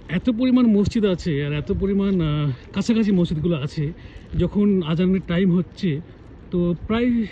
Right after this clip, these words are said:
একই সময় আজানগুলো দেওয়া হচ্ছে। আর তার ফলে এমন একটা পরিবেশ সৃষ্টি হচ্ছে এই মদিনাতে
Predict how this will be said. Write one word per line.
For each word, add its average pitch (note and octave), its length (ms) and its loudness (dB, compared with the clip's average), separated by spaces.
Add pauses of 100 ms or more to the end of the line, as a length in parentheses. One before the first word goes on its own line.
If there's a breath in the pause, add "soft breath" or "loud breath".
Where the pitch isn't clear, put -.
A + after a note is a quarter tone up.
(120)
একই A3 240 -2
সময় A#3+ 300 4
আজানগুলো G3 260 4
দেওয়া F#3 180 2
হচ্ছে। F#3 400 -2 (440 loud breath)
আর C#3+ 140 -6
তার F3 160 -2
ফলে G#3+ 360 0
এমন A3 240 4
একটা C4 180 0 (120)
পরিবেশ A#3 340 2
সৃষ্টি - 320 -4
হচ্ছে G#3 200 -2
এই F#3+ 60 2
মদিনাতে F3 560 2